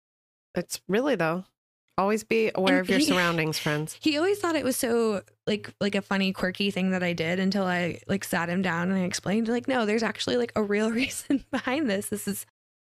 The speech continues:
Speaker 2: everybody should do that."
Speaker 1: Yeah, just
Speaker 2: That's
Speaker 1: saying.
Speaker 2: your P S A for the day.
Speaker 1: Right. <laughs>
Speaker 2: Check the backseat of your car before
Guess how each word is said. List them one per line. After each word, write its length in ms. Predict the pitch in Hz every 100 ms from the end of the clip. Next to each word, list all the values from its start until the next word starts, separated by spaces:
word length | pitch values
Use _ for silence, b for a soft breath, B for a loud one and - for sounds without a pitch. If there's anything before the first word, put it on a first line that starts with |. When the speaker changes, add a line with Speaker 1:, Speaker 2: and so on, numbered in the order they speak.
| _ -
Speaker 2:
everybody 380 | 226 240 208 175
should 160 | - -
do 120 | 143
that." 220 | 92 - _ _
Speaker 1:
Yeah, 220 | 160 170 156 - -
just 80 | 214
Speaker 2:
That's 140 | 185
Speaker 1:
saying. 280 | 180 156 165 _ _ -
Speaker 2:
your 120 | 208
P 200 | 208 214
S 140 | 196 190
A 120 | 185
for 120 | 180
the 120 | 170
day. 220 | 139 120 190
Speaker 1:
Right. 160 | 185 - _
<laughs> 200 | _ -
Speaker 2:
Check 220 | 226 220
the 100 | 233
backseat 380 | 208 196 - 202
of 80 | 196
your 120 | 196
car 200 | 190 196
before 840 | 196 196 - - 185 196 180 170